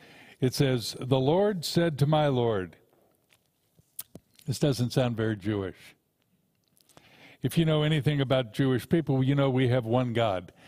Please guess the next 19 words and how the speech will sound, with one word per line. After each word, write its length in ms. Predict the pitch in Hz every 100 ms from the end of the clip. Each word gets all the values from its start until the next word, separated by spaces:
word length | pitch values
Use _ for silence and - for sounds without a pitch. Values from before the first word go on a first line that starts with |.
| - -
And 200 | 127 127
"the 140 | 147 165
Lord" 400 | 147 147 151 139
and 160 | 131
"my 180 | 131 139
Lord" 320 | 147 135 135
sounds 280 | - 160 156
like 220 | 175 165
two 180 | - 202
lords. 540 | 151 120 104 87 - - _ - - - -
I 120 | 113
was 140 | 113 113
a 60 |
maths 360 | 113 117 - -
teacher. 540 | 113 107 - 110 107 -
I 80 | 117
can 180 | 113 101
do 180 | 113 107
this. 340 | 98 - -